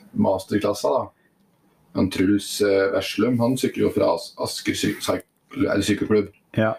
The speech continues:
Speaker 2: han vant på søndag nå.
Speaker 1: Ja.
Speaker 2: Så jeg vil tippe at han antageligvis er i slekt med, med han, eh, Sebastian Veslum, som ble nummer fire på søndag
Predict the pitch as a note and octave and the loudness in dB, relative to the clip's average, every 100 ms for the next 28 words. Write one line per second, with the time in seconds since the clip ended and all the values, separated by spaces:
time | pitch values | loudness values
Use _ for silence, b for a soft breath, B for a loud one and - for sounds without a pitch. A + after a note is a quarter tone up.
0 | - A#2 A2+ A2 A2 - A#2+ A2+ - G2 | -6 -4 0 0 0 -2 -4 -2 -2 0
1 | F#2+ G2 G#2 G#2+ C3 F2+ - - - - | 0 2 4 4 2 0 -4 -18 -20 -20
2 | - - - - - G#2+ A2 A#2+ - A2+ | -20 -16 -8 -2 0 0 0 -2 -4 -6
3 | _ _ - C3 D#3 D3 _ _ _ _ | _ _ -4 -2 -2 -4 _ _ _ _
4 | _ - B B B - G2+ - G2+ G2 | _ -20 B B B -6 -4 -2 -2 0
5 | G#2 - F#2+ F#2+ G2 G2+ G2 E2+ F2 F#2 | -2 0 -2 -2 -2 0 0 2 2 0
6 | - - F2 - - - F2+ E2 E2+ F2 | 0 0 -2 -4 -10 -2 2 2 2 4
7 | F2 F2+ F2 E2+ F#2 B B B B B | 4 2 2 0 -4 B B B B B
8 | B B _ - - - F#2 F2+ F2 F2 | B B _ -4 -2 0 2 4 4 4
9 | F2 F2 D2+ - _ _ _ _ _ _ | 2 2 0 -6 _ _ _ _ _ _
10 | _ _ _ _ _ _ _ _ - - | _ _ _ _ _ _ _ _ -10 -6
11 | - - G2+ F2+ F2+ F2+ F2+ F2+ E2+ D#2+ | -2 0 0 -2 -2 0 2 4 4 2
12 | C2+ - - - _ - - - - _ | 2 -2 -12 -20 _ -20 -20 -20 -20 _
13 | - - - E2+ E2+ - G2+ G2 F#2+ - | -4 0 0 0 -2 -2 0 2 2 0
14 | - G#2+ A2 G#2 G2 G2 F#2+ - G2+ F2 | 2 2 2 2 4 4 4 4 2 4
15 | F2 - - F2+ F#2 G2 G#2+ | 2 -2 -2 0 2 2 2